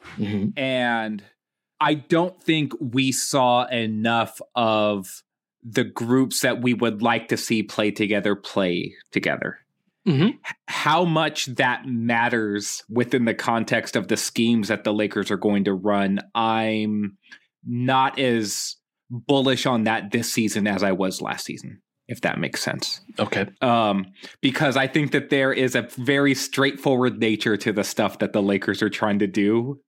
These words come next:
Speaker 2: this season schematically that is not as involved as some of the stuff, particularly defensively, that we saw from Frank Vogel's defensive schemes last season.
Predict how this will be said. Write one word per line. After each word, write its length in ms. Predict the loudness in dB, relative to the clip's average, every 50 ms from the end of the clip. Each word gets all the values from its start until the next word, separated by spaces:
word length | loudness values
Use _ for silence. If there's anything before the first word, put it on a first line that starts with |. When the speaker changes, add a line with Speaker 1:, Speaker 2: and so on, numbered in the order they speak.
| _
Speaker 2:
this 260 | -4 -2 -2 -2 0 0
season 340 | 0 2 2 2 0 -2
schematically 1000 | -2 -4 -4 -2 0 0 2 2 0 0 0 -2 -2 -2 -2 0 0 0 -2 -4 -6 -4
that 320 | -2 0 0 0 -2 -4 -4 -2
is 540 | 0 0 2 2 2 2 0 0 -2 -4 -8 -14 -16 -16 -16 -16 -14 -8 -4
not 300 | 0 2 2 2 4 2
as 160 | 2 2 2
involved 640 | 2 0 0 0 0 2 2 4 4 2 2 0 0
as 140 | -2 -2 -2
some 160 | -2 -2 -2
of 100 | -2 -2
the 80 | -4 -4
stuff, 380 | -6 -4 -2 0 0 0 -2 -4 -8 -6
particularly 640 | -4 -4 -2 -2 0 0 2 2 2 2 2 0 0
defensively, 800 | 0 0 -2 -2 0 0 -2 -2 0 -2 -2 0 0 2 2 2
that 260 | 0 0 -2 -2 0
we 100 | 0 0
saw 300 | 0 0 0 0 0 0
from 220 | 0 -2 -4 -8 -6
Frank 320 | -4 -2 -2 -2 -2 -6
Vogel's 800 | -6 -2 0 0 0 2 0 0 0 0 -2 -2 -4 -6 -8 -10 _ _ _ _ _ _ -2
defensive 460 | -2 0 0 0 0 0 -2 -2 -4
schemes 400 | -2 0 0 0 0 0 -2 -2
last 260 | 0 0 0 -2 -2
season. 800 | -2 -2 0 -2 -2 -4 -4 -6 -6 -4 -4 -4 -4 -4 -4